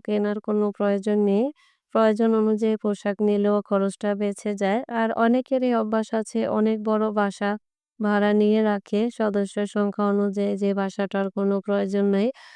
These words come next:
তো চাইলে কিন্তু ছোট বাসা নিয়েও সেখান থেকেও অনেকটা খরচ কমানো যায়, যে খরচটা পুষ্টি সমৃদ্ধ খাবারের জন্য আবার ব্যয় করা যায়। এভাবে যদি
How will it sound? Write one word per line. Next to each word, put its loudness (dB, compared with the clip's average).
তো -2
চাইলে 0
কিন্তু 0
ছোট -2
বাসা 0
নিয়েও 2
সেখান -2
থেকেও -2
অনেকটা 0
খরচ 0
কমানো 0
যায়, 0
যে -2
খরচটা -2
পুষ্টি -2
সমৃদ্ধ 0
খাবারের -2
জন্য 0
আবার -4
ব্যয় -2
করা -2
যায়। -4
এভাবে 2
যদি 0